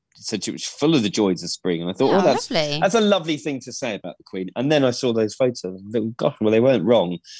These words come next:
Speaker 1: 'cause she looks, um, she looks absolutely, you know, full of the joys of life, which is great, 'cause she's been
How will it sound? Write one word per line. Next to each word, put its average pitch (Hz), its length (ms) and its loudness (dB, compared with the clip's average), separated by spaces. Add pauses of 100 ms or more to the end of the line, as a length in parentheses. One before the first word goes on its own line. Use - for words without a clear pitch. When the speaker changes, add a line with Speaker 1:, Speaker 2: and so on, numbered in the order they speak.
(200)
Speaker 1:
'cause 110 120 -2
she - 120 2
looks, 117 320 2
um, 113 400 2
she - 140 -2
looks - 240 -2 (600)
absolutely, 120 960 2 (320)
you 135 100 -10
know, 131 80 -6
full 175 220 -2
of 180 100 2
the 175 60 2
joys 185 320 -2
of 180 80 -10
life, 208 320 -6
which 160 180 -18
is 147 100 -20
great, 196 260 -8
'cause 143 160 -6
she's 131 180 -8
been 135 280 0